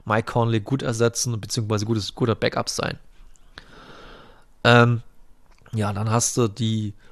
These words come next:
auf der zwei die Mavs, weil Luka hat so dermaßen Bock. Luka wird auch M V P, wird einer der Top drei M-V-P-Kandidaten werden nächstes Jahr.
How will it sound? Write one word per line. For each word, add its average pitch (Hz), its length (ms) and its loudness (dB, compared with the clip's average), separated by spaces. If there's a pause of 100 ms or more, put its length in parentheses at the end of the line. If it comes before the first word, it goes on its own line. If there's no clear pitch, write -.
auf - 140 -6
der 127 100 0
zwei 165 320 2
die 196 80 -4
Mavs, 165 540 -2 (100)
weil 131 340 0
Luka 147 540 4 (560)
hat 127 240 -2
so 143 320 0 (680)
dermaßen 143 540 2
Bock. - 400 -2 (300)
Luka 135 280 2
wird - 200 -2
auch - 100 -10
M 127 180 -2
V 123 100 -4
P, - 40 -10 (220)
wird 139 160 -4
einer 127 200 2
der 127 260 2 (180)
Top - 280 -4 (120)
drei 127 240 4
M-V-P-Kandidaten 139 1000 -2
werden 135 200 0
nächstes 135 400 -6
Jahr. 131 220 2